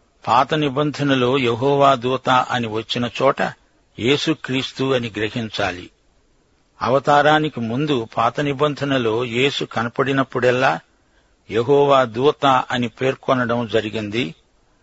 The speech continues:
ఆరు నుండి ఎనిమిదో వచనం వరకు, "వారి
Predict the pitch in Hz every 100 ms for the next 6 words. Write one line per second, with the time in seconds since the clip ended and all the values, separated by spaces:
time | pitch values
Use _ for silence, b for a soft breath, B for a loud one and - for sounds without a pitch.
0 | _ _ - 120 147 160 151 147 127 117
1 | 131 147 139 147 120 120 - 127 120 107
2 | 101 - 85 - _ _ _ _ _ _
3 | _ _ 107 120 120